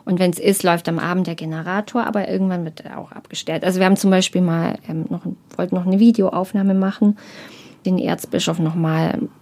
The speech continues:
auch ein paar Statements sprechen lassen und dann ist uns auch das Licht ausgegangen. Also das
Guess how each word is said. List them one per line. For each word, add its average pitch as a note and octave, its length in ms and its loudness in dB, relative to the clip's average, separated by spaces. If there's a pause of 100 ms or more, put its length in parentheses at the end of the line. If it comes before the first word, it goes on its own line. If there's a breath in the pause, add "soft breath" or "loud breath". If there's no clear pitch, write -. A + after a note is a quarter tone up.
(260)
auch - 340 -6
ein E3+ 80 -4
paar F#3 160 -4
Statements G3 500 2
sprechen F3+ 380 0
lassen F3 400 -2
und F3 300 -2
dann E3 120 -2
ist - 200 -8
uns D3+ 140 -2
auch - 140 -10
das - 160 -12
Licht D#3+ 240 -4
ausgegangen. D3 720 -2
Also E3+ 260 0
das - 440 -4